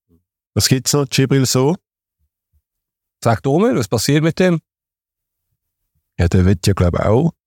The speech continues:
Speaker 1: äh, neue Herausforderung, wie man es so schön sagt.
Speaker 2: Mhm.
Speaker 1: Ähm, ich weiss aber dort nicht, bin ich zu wenig, äh, in die Gerüchteküche involviert, äh, was,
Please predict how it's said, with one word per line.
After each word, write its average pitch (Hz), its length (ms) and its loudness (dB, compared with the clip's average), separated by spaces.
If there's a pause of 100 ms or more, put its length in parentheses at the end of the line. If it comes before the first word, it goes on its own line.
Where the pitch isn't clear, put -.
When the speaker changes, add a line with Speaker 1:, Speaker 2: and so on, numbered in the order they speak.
Speaker 1:
äh, 127 240 0
neue 127 260 2
Herausforderung, 139 800 0
wie 131 100 2
man 127 120 2
es - 100 0
so 127 100 2
schön 131 240 2
sagt. 135 400 0 (160)
Speaker 2:
Mhm. 95 320 -20 (220)
Speaker 1:
Ähm, 104 480 4 (1080)
ich 107 260 0
weiss 104 300 2
aber 107 180 0
dort 107 300 0
nicht, - 580 -4
bin 117 140 2
ich 110 80 0
zu - 140 -2
wenig, 117 300 0
äh, 113 580 0
in 113 60 -2 (180)
die 110 160 2 (120)
Gerüchteküche 120 920 0
involviert, 120 800 0
äh, 110 160 0
was, - 420 2